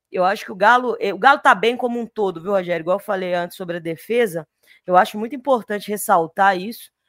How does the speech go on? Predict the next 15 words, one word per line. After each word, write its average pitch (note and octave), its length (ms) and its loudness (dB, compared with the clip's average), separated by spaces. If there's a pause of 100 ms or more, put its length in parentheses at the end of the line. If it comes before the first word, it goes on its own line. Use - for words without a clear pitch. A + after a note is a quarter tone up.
(280)
porque F#3 880 -4 (460)
pro B3+ 160 4
ataque A#3 420 4
funcionar G#3+ 480 -2
tão G#3+ 260 -6
bem, G3+ 400 0
a F3+ 120 -8
segurança G#3 580 -6
que B3+ 80 -4
a - 20 -2
defesa G#3 400 -4
tá G3+ 160 2
dando F3+ 320 -2
é G3 140 0
importante. G#3 640 -6